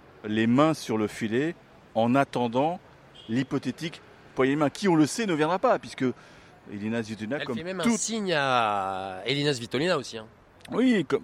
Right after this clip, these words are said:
Speaker 1: comme on, comme toutes les Ukrainiennes, elles ont décidé de ne, de ne plus avoir de contact, euh,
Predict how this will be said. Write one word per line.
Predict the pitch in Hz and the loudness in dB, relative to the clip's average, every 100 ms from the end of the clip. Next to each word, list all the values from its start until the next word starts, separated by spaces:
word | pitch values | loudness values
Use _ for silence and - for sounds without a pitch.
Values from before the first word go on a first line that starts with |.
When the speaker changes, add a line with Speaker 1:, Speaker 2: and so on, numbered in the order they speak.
| - | -2
Speaker 1:
comme | 120 | -4
on, | 107 95 87 | -2 -4 -6
comme | - 95 | -6 -8
toutes | - 175 | -6 -6
les | 127 110 | -6 -6
Ukrainiennes, | - 101 107 160 190 | -6 -4 -2 -2 -4
elles | 127 | -6
ont | 110 | -8
décidé | 104 - 117 | -8 -8 -8
de | 123 | -6
ne, | 107 101 | -6 -6
de | 92 190 | -6 -10
ne | |
plus | 143 139 151 147 - - - - | -10 -6 -4 -6 -8 -20 -20 -12
avoir | 107 104 107 | -6 -4 -2
de | 104 | -2
contact, | - 123 135 127 - | -2 0 0 0 0
euh, | 104 98 95 90 90 87 | 0 0 0 -2 -4 -4